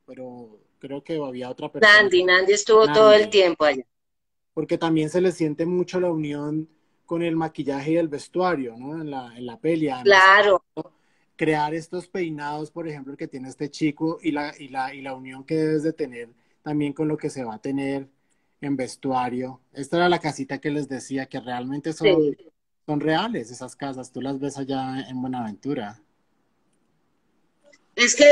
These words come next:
Speaker 2: eh, una decisión de producción muy, muy acertada fue, tanto como yo tenía a Yubi,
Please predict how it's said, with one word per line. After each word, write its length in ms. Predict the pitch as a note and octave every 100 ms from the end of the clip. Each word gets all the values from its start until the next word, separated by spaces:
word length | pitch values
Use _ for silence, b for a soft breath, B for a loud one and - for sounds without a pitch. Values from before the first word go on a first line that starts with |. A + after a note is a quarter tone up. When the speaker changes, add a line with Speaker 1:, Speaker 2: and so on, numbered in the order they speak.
| C#4+
Speaker 2:
eh, 220 | C4 A#3+ A#3+
una 240 | A#3+ C4
decisión 380 | D4 C#4 - A#3
de 80 | A#3
producción 540 | - C#4 C4 B3 A3+
muy, 460 | A#3+ A#3+ B3 B3 B3+
muy 760 | B3 A#3+ A#3 A#3 A#3 A#3 A3+ G#3+
acertada 680 | A#3 B3+ A#3+ - G#3 G3+
fue, 560 | G#3+ A3 A#3 A3 G#3+ A3 _ _ _ _ -
tanto 340 | A3 G#3+ G#3+
como 200 | G#3 G3+
yo 180 | G3+ A3+
tenía 260 | B3+ C#4
a 80 | C4+
Yubi, 600 | C4+ C4 A#3+ A#3+ C#4+ D4